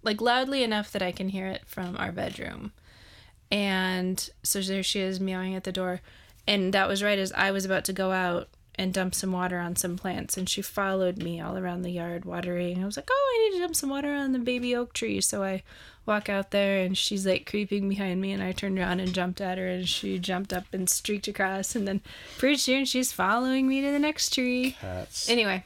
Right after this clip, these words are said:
Speaker 1: so I picked her up and carried her back inside 'cause I felt like she needed some, her love language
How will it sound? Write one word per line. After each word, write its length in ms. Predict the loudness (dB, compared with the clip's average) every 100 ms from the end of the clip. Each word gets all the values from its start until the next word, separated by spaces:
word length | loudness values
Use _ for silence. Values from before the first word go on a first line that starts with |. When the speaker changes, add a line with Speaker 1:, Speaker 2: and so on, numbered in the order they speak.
| -4
Speaker 1:
so 140 | 2 2
I 40 |
picked 220 | 2 0
her 100 | 2
up 80 | 0
and 100 | 0
carried 220 | 0 2
her 80 | 2
back 200 | 0 0
inside 360 | -2 -2 -2 -4
'cause 140 | -4
I 80 | -4
felt 220 | -4 -2
like 160 | -2 -2
she 180 | -2 -2
needed 340 | -4 -6 -4
some, 280 | -4 -4 -6
her 140 | -2
love 220 | 2 2 2
language 640 | 0 0 0 2 0 0